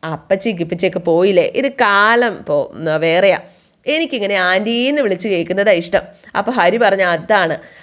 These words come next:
അങ്ങനെ ഇവർ സംസാരിച്ചുകൊണ്ടൊക്കെ നിൽക്കുമ്പോഴുണ്ടല്ലോ, ആ, ആ ചിരിയും കളിയൊക്കെ ഇങ്ങനെ കണ്ണിറയെ കാണുകയാണ്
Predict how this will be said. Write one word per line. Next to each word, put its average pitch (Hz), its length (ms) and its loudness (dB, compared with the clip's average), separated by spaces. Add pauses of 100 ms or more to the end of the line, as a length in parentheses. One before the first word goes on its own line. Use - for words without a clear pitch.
(140)
അങ്ങനെ 339 260 -2
ഇവർ 294 220 -2
സംസാരിച്ചുകൊണ്ടൊക്കെ 254 800 0
നിൽക്കുമ്പോഴുണ്ടല്ലോ, 226 760 0 (580)
ആ, 415 40 -2
ആ 247 320 4
ചിരിയും 214 540 -2
കളിയൊക്കെ 196 640 2
ഇങ്ങനെ 214 240 0
കണ്ണിറയെ 220 800 0
കാണുകയാണ് 202 800 0